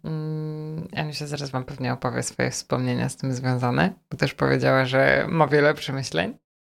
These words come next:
y, że albo robiłam coś na sto procent, a nawet bym powiedziała sto jeden, y, albo nie robiłam wcale. Nie było takiej zdrowej, mm, za-, takich zdrowych zasad gry na zasadzie,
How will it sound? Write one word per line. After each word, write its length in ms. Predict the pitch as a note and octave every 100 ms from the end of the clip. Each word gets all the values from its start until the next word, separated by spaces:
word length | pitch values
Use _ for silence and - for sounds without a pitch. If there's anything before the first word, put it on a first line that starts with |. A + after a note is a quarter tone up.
| _ _ E3
y, 240 | E3 E3
że 240 | D#3+ F3
albo 260 | - G#3+ A3
robiłam 320 | G#3 F#3+ F#3+
coś 260 | F#3 E3+ -
na 240 | F#3 F#3
sto 300 | F#3 - G3
procent, 380 | F#3+ F#3 F3 D3+
a 80 | D3
nawet 240 | C#3+ C3+
bym 120 | C3
powiedziała 300 | C3 C3 C3+
sto 200 | B2 -
jeden, 460 | C#3 B2+ A#2+ C#3+ C4+ - _ _ _ _ _ _ _ _ _ D#3
y, 20 | C#3+ - -
albo 340 | F3 E3 D#3+
nie 120 | D3+
robiłam 340 | C#3 C3 B2+ B2+
wcale. 460 | - A#2+ - - - _ _ _ _
Nie 140 | A3+ G#3+
było 180 | F#3+
takiej 560 | E3 - C#3+ C#3 C#3 - -
zdrowej, 640 | D#3+ D3 D#3 C3 C3 C#3+ C#3 _ _ _ -
mm, 880 | D3 C3+ C3 C3 C3 C3 B2+ C3 C3 _ _ _ _ _ _ -
za-, 240 | F3 D3 C#3+
takich 400 | - - - C#3+
zdrowych 320 | C#3+ C#3+ C#3+
zasad 340 | C#3+ - C3
gry 160 | C3 C#3+
na 140 | C#3
zasadzie, 520 | A#2+ - C3+ C3+ C3+